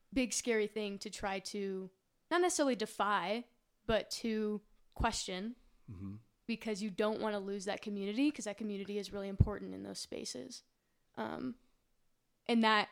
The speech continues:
Speaker 1: and it's less like a team where people are, like, telling you what to do, and it's more of just, like, these are how, this is how it is.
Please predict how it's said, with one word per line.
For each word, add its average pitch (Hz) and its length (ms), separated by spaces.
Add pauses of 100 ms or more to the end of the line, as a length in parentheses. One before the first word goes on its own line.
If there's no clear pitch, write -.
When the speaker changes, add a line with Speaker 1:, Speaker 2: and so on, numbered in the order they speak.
(380)
Speaker 1:
and 240 100
it's 226 200
less 233 300
like 226 160
a 220 60
team 226 340
where 208 120
people 214 240
are, 208 60
like, 196 140
telling 214 260
you 208 80
what 202 140
to 226 100
do, 220 360 (220)
and 233 120
it's 220 120
more 220 140
of 214 80
just, 196 160
like, 190 180
these 202 220
are 208 80
how, 185 320
this 214 240
is 202 80
how 190 180
it 185 100
is. 214 340